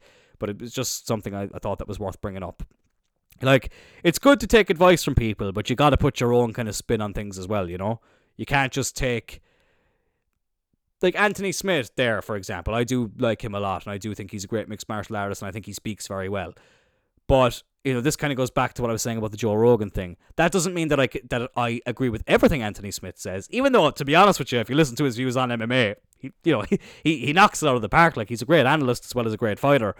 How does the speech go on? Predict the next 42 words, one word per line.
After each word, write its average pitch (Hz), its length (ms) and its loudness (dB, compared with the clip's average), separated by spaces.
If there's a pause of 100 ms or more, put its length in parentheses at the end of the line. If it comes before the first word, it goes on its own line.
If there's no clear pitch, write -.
(400)
But 127 300 4 (300)
it's - 160 2
okay 185 360 4
to 165 120 -6
disagree 147 360 -2
with 139 140 0
people 117 300 -4
who 120 100 -4
you've 113 160 -2
taken 117 360 -6
good, 104 220 -8
uh, 113 120 -6
who 107 160 -8
you've 110 140 -6
gotten 113 260 -4
good 104 120 -2
advice 120 360 -2
from. 85 240 -12 (200)
Doesn't 143 160 -2
mean 151 120 0
you 147 40 0
have 127 60 -2
to 131 80 -14
take 131 300 -4
everything 131 400 -4
they 113 160 -4
say 117 160 -8
as 107 120 -8
gospel. 117 520 -6 (240)
That's 123 160 -4
a - 20 0
very 120 220 0
dangerous 117 480 -6
road 113 240 -2
to - 40 -12
go 101 140 -4
down. 90 240 -10
I 104 100 -6
think 120 140 -6
that 123 140 -8
was 117 140 -4
the, 117 280 2